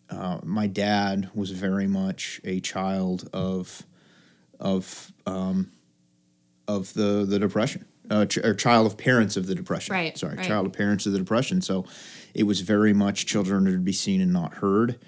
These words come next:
Speaker 1: Um, things are to be disciplined in the home. Um, and that worked pretty well for my older brother. But for me, I was naturally that,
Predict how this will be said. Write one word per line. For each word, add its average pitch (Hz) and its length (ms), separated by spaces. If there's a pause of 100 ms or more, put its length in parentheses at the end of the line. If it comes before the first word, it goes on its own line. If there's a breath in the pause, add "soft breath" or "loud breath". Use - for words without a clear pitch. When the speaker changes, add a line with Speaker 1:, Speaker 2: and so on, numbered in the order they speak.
(320 loud breath)
Speaker 1:
Um, 92 280
things 98 260
are 101 60
to 92 60
be 92 100
disciplined 98 520
in 95 80
the 90 60
home. 104 420 (460 soft breath)
Um, 92 420
and 104 480 (200)
that 110 220
worked 117 540
pretty 127 220
well 104 320
for 117 160
my 98 100
older 95 240
brother. 92 440
But 120 140
for - 140
me, 104 240
I 101 120
was 101 200
naturally 95 760
that, 92 560